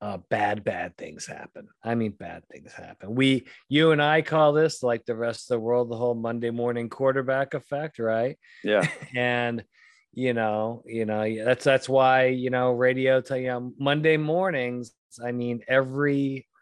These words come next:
Speaker 1: particularly in the fall, right? Every sports radio show, they're, they're second guessing everything that every coach did all day Saturday and all day Sunday. And, um,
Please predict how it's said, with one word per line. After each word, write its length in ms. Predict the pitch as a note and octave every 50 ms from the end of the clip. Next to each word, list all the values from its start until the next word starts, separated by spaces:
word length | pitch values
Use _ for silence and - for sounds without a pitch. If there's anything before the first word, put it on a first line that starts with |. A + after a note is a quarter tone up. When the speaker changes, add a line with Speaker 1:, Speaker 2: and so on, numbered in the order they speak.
| _ _ _ -
Speaker 1:
particularly 420 | - - - E3 E3 - D#3+ D#3+ D3
in 100 | C#3 C#3
the 60 | B2+
fall, 500 | - - - D3+ D#3 D#3 C#3 A#2+ G#2+ G#2
right? 320 | G2+ G#2+ A2 A2+ A#2+ B2 G#2
Every 460 | A2+ B2 B2+ B2+ C#3+ C#3+ C#3+ D3 C#3+ _ _ - - - _ _ _ _
sports 520 | - - - - C3+ C#3+ D3+ D3+ D3 - -
radio 600 | C#3 C#3+ C#3+ D3+ D#3 D3 C3+ A#2+ A2+ A2 G#2+ G#2+
show, 460 | G2 - - - A2+ G#2 G#2 G#2+ A2+
they're, 280 | A2+ A2+ A2+ A2+ G#2+ - _ _ _ _ _ _ _ - A#2 A#2+ - -
they're 160 | C#3 D#3 C#3+
second 460 | - - - E3+ E3+ E3 F#3 F3 D3+
guessing 440 | D3 E3 F3 F3+ E3+ - - D#3+ D3+
everything 720 | E3 G3 G3 F3+ C#3 A#2 - - A2 G#2+ G#2+ A2+ C3 C#3+ - - _ _ _ _ _ _ _ _ _ - - -
that 160 | B2+ C3+ C3
every 260 | C3 C#3 C#3+ D#3+ D#3
coach 440 | D3 - D3 D3 D#3+ D3+ - - -
did 360 | C3 A#2 A2 A2 A#2 C3 C3+ - _ _ - - - _ _ _
all 180 | - B2+ B2+ C3
day 200 | B2+ C#3+ D3 D3+
Saturday 500 | - - - B2 A#2 A#2 A#2+ B2+ C3 C3
and 80 | A#2+ A#2
all 120 | G#2+ G#2+ G#2+
day 140 | B2+ C#3 C#3+
Sunday. 520 | - - A#3 C4 C#4 G#3+ - - - - - _ _ - - - - - - _ _ _ -
And, 760 | D3 D3 C#3+ - - C#3+ C#3 C#3 C#3 C#3 C3+ C3+ C3+ C3 C3
um, 440 | C3+ C3 B2+ B2+ B2 A#2+ A#2+ A#2